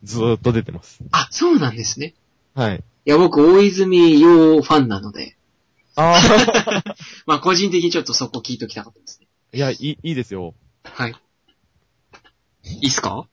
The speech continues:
Speaker 2: やっぱり。
Speaker 1: いいですね。なんか、一本、
Speaker 2: うん。
Speaker 1: アニメを見た感じがしますよ。
Speaker 2: えー。まあ、ディーエスだっ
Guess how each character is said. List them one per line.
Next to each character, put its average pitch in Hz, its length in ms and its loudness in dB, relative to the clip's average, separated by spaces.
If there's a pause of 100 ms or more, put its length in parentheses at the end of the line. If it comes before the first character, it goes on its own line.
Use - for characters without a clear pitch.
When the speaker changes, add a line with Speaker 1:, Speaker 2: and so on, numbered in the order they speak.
Speaker 2:
や 113 100 -12
っ - 60 -20
ぱ 107 120 -10
り。 101 160 -14 (880)
Speaker 1:
い 170 200 -14
い 170 40 -14
で 117 120 -12
す 104 120 -18
ね。 107 380 -8 (1300)
な 165 140 -6
ん - 20 -14
か、 95 300 -6 (880)
一 202 80 -6
本、 120 500 -4 (640)
Speaker 2:
う 123 60 -10
ん。 113 260 -12 (220)
Speaker 1:
ア 131 100 -4
ニ 135 140 -4
メ 113 120 -6
を 98 60 -6
見 110 160 -8
た - 160 -10
感 104 240 -8
じ 95 100 -12
が 92 140 -8
し - 120 -10
ま 110 100 -4
す 110 120 -18
よ。 78 140 -16 (180)
Speaker 2:
え 143 60 -8
ー。 156 1080 -6 (1600)
ま 156 80 -2
あ、 - 60 -2
デ 139 140 -8
ィ 240 360 -4
ー - 20 -4
エ 262 60 -8
ス - 200 -6
だ 247 100 -6
っ 247 60 -14